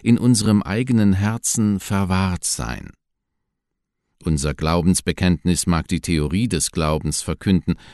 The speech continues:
doch überzeugend wird das Wort der Wahrheit erst, wenn wir unsere Frömmigkeit in die Tat umsetzen. Ein beständiger Lebenswandel, edle Gespräche, unerschütterliche Rechtschaffenheit,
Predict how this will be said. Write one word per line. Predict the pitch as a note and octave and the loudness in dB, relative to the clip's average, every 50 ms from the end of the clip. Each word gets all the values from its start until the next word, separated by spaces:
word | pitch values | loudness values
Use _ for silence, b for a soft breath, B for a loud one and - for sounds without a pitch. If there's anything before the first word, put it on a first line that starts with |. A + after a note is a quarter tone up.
| B - | B -4
doch | G2+ F#2 - | -2 -2 -2
überzeugend | - G2+ E2+ E2+ D#2+ - - - A#2+ B2 D#3 E3+ - F2 D#2 B1 - - - - _ _ _ _ _ B B B B B | -2 -2 0 0 0 0 -2 -4 -2 -2 -4 -4 -2 -2 -4 -4 -4 -8 -14 -18 _ _ _ _ _ B B B B B
wird | F2 F2+ D#2+ - - | -2 -2 -2 -2 -2
das | D#2 - - E2+ | -2 -2 0 0
Wort | E2 D#2+ D2+ - | -2 -2 -2 -2
der | D#2+ D2+ C#2+ | -2 -2 0
Wahrheit | B1+ C#2 C#2 C2+ D2 D#2 C#2+ C2 - | 0 -2 -2 -2 -2 -2 -4 -4 -4
erst, | - D2 D2+ C2+ - - - | -4 -2 -2 -2 -4 -4 -2
wenn | D#2 D2 C#2+ | -2 -2 0
wir | D2 D2 A#1 | -2 -2 -2
unsere | C#2+ C#2+ - D2 C#2+ | -4 -4 -4 -6 -8
Frömmigkeit | - - E2 D2 C#2+ D2 C#2 - - - D2 C2 B1+ - | -8 -6 -4 -2 -2 -2 -2 -4 -6 -6 -6 -4 -4 -6
in | B1 - | -6 -6
die | - A1 - | -6 -8 -8
Tat | - - G2+ F#2+ F#2 - | -6 -4 -4 -4 -4 -6
umsetzen. | - - D2+ C2+ A#1+ A#1+ A#1+ - - - - - - _ _ _ _ _ _ _ _ _ _ _ b b b b b b b b b b b b b b b b b b b b - | -6 -4 -4 -2 -2 -4 -8 -8 -8 -10 -10 -12 -14 _ _ _ _ _ _ _ _ _ _ _ b b b b b b b b b b b b b b b b b b b b -2
Ein | G2 F#2+ F#2 F#2+ G2 F2 | 0 4 6 6 6 6
beständiger | F#2+ F#2 - - G#2+ A2 C3 C3+ B2+ F#2+ G2 F#2 E2 | 4 2 2 2 2 2 2 2 2 2 2 2 2
Lebenswandel, | D#2 E2 F#2+ G#2+ - A#2 A#2 - - - G2 G2+ G#2+ A2+ A2+ A#2 A2+ A#2 A#2+ A#2+ - _ _ _ _ _ _ _ _ _ - | 2 2 0 2 2 2 2 2 0 -2 -2 0 0 0 0 0 0 -2 -2 -4 -8 _ _ _ _ _ _ _ _ _ 0
edle | G#2+ A#2+ B2+ - - G#2+ G#2+ F#2+ | 2 2 2 2 0 0 0 0
Gespräche, | - F#2 - - - - F2+ F2 F#2 G#2 G#2+ - - G#2+ G#2 G#2 - _ _ _ _ _ _ _ _ | 0 -2 -2 -2 -4 -4 -2 0 0 0 -2 -2 -2 -2 -2 -2 -4 _ _ _ _ _ _ _ _
unerschütterliche | A2+ A2+ C3 - F#2+ F2+ - - B2 A#2 - A2 E2 D2 D2+ - - D#2 C2 | 4 4 4 4 2 -2 0 0 0 0 0 0 0 0 -2 -2 -2 -4 -2
Rechtschaffenheit, | D2 F2 F#2+ - - - - - D2+ C2 - - D#2+ C#2 C#2+ D2 D2 F#2 - - - | -2 -2 -4 -4 -6 -6 -4 -4 -4 -4 -4 -4 -2 -2 -2 -2 -2 -4 -6 -8 -14